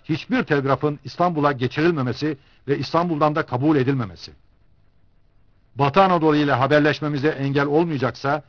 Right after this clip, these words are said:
Geyve Boğazı yönündeki hattın da tutulması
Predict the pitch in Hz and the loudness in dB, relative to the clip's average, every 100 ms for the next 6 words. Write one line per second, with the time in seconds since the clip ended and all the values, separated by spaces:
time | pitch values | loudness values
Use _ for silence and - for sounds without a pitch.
0 | _ _ 135 165 180 151 143 139 123 131 | _ _ 2 6 6 6 4 4 2 -2
1 | 139 131 123 123 120 - 170 139 - - | -2 -2 -2 0 -2 -2 -4 -4 -4 -6
2 | 127 120 - 147 | -4 -4 -2 -4